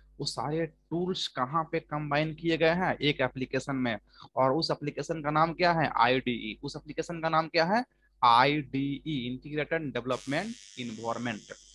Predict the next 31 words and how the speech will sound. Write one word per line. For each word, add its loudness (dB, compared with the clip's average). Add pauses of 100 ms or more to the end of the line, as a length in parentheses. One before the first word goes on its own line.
(240)
और -2
ये -4
क्या -4
है? -6
एक -8 (160)
graphical -8
user -4
interface -6
है -10 (100)
और -4
हमारे -4
काम -2
को -4
आसान -6
बनाता -2
है -4
कौन? -2 (160)
Graphical -4
user 0 (100)
interface। -8 (380)
और 2
इसका -4
सबसे -6
best -4
और -2
substantial -4
benefits -4
क्या 4
है? -2 (400)
कि -8
अगर -2